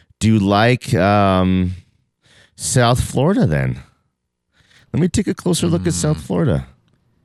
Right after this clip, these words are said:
Speaker 2: I don't like either one.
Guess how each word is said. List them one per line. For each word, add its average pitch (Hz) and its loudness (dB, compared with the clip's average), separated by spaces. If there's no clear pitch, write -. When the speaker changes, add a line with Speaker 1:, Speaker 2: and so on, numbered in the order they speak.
Speaker 2:
I 87 -6
don't 98 -6
like 87 -8
either 82 -10
one. 82 -10